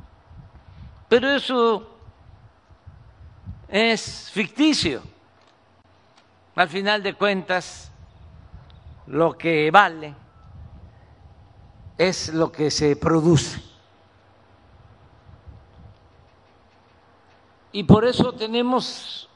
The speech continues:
que redoblar esfuerzos. Todas, todos. Hay una lección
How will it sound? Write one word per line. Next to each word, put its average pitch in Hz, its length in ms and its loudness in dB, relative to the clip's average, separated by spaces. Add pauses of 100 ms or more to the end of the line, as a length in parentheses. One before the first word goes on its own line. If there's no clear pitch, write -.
(280)
que 175 720 0 (400)
redoblar 190 500 4
esfuerzos. - 800 -6 (1900)
Todas, 175 560 2
todos. 165 720 0 (3500)
Hay 190 220 2
una 175 400 -2
lección 190 880 0